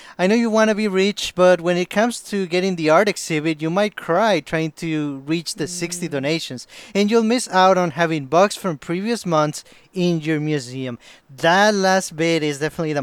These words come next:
Speaker 1: most important because you don't know which, I mean, I mean, we could always look it up, but you really don't know which fish or bugs are gonna be rare or when they're gonna come back.
Speaker 2: Mm-hmm.
Speaker 1: Definitely big recommendation. As soon as you get a new one,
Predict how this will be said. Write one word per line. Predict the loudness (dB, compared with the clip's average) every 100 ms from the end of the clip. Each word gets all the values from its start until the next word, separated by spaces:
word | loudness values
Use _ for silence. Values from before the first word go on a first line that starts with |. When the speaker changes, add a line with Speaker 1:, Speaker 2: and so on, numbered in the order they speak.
| -4
Speaker 1:
most | -6 -8
important | -10 -6 -6 -4 -8
because | -2 0 0 -2 -12 -20 -20 -20
you | -8 -2 2
don't | 2 4
know | 4 2 0 -6 _ _
which, | -4 2 2 0 -4 -10 -12 -14 -2
I | 0
mean, | 2 0 -2 -4
I |
mean, | -4 -2 -6
we | -10
could | -6 0
always | 2 0 -2
look | -4 0
it |
up, | 0 0
but | -2 -4 -18 -20 -8
you | -6
really | -2 -2 0
don't | 0 2
know | 2
which | 0 -4 -6
fish | -6 -2 0 -2 0
or | 2 2
bugs | 2 -2 -2
are | -4
gonna | -4 -4
be | -4
rare | -4 -2 0 2 2
or | 0 -4
when | -4 -4 -2
they're | -2
gonna | -2 -4
come | -4 -8 -4
back. | -4 -2 -4 -6
Speaker 2:
Mm-hmm. | -20 -20 -20 -20 -8 2
Speaker 1:
Definitely | 2 2 0 0 0
big | -2 -2 -2
recommendation. | -4 -4 -4 -2 -2 -4 -6
As | -8
soon | -4 0
as | -2 -4
you | -14 -18 -4
get | 0 0
a |
new | 0 2
one, | 2 0